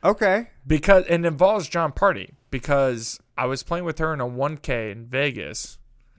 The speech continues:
Speaker 2: and I was looking at the updates. I saw that John Party's name was showing up, and it was exactly the chip count that I had. So I messaged him, and I was like, "Yo, John, you're at Venetian, right?"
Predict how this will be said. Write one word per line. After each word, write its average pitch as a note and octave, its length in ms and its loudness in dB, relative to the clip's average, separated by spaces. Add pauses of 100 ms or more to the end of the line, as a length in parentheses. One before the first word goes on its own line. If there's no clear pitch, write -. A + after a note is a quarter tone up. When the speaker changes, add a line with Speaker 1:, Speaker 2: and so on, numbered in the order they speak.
(760)
Speaker 2:
and B2 480 0
I A#2+ 80 -2
was A#2+ 180 -4
looking C#3+ 300 -4
at B2 140 -4
the C3 160 -6
updates. - 560 -8 (100)
I A2 100 -20
saw C3+ 200 -8
that C3+ 200 -10
John A#2+ 220 -8
Party's G#2+ 400 -8
name E3 220 -8
was G#2+ 80 -14
showing G2 280 -14
up, F2+ 300 -16
and - 80 -18
it A2+ 40 -12
was G#2+ 160 -12
exactly B2 600 -6
the A2+ 60 -14
chip - 240 -10
count A#2 240 -10
that A2+ 140 -8
I G2+ 120 -6
had. A#2+ 460 -2 (400)
So - 160 -8
I A2 100 -4
messaged A#2 560 -4
him, - 160 -20 (140)
and B2 80 -14
I A#2+ 40 -10
was A#2+ 120 -12
like, A#2+ 180 -12
"Yo, D#3 260 -6
John, C3 360 -8 (1300)
you're D#3+ 320 -2
at A#2+ 300 0
Venetian, B2+ 640 -6
right?" A2 280 -6